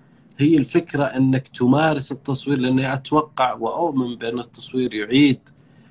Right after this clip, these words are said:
للإنسان حياته. الآن الجوال، الجوالات كلها فيها كاميرات،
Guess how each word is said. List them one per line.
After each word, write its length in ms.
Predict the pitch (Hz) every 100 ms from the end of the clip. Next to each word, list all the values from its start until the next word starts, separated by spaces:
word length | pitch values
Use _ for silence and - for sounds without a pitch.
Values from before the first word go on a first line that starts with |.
| -
للإنسان 500 | 110 113 110 117 104
حياته. 400 | - 95 95 131
الآن 260 | 185 214 190
الجوال، 640 | 160 165 160 165 160 135 _ _ _ _ _ - -
الجوالات 460 | 127 143 147 143
كلها 420 | - 139 127 117
فيها 260 | 117 120 110
كاميرات، 540 | 110 110 117 131 135